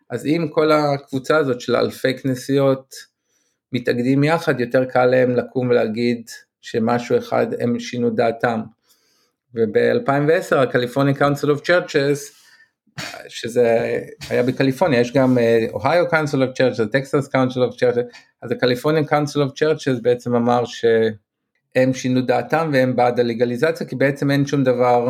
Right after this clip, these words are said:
אין שום דבר בתנ"ך שאומר שהוא נגד המריחואנה, אבל יותר מזה שאלתי את הכומר, מה,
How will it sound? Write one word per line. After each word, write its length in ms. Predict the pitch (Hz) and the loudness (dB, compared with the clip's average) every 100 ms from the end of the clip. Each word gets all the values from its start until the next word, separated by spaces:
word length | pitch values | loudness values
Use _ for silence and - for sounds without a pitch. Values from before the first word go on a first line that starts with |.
| 127 - - _ _ _ _ - | -6 -12 -20 _ _ _ _ -2
אין 140 | 151 | 0
שום 140 | 151 147 | 2 2
דבר 220 | 135 131 | 2 2
בתנ"ך 460 | 123 123 143 156 147 | 0 0 2 0 0
שאומר 420 | 123 120 120 117 - _ _ _ _ _ _ | -2 2 2 0 -6 _ _ _ _ _ _
שהוא 240 | - 123 120 | -6 -2 0
נגד 300 | 120 120 120 | 2 2 0
המריחואנה, 480 | 120 117 156 156 | 0 0 0 0
אבל 120 | 127 123 | 2 0
יותר 220 | 127 196 | 0 -2
מזה 220 | 175 151 | 0 -2
שאלתי 320 | 147 139 143 | 0 0 0
את 100 | 147 | -2
הכומר, 360 | 147 180 175 127 | 0 0 0 2
מה, 280 | 127 131 | 2 2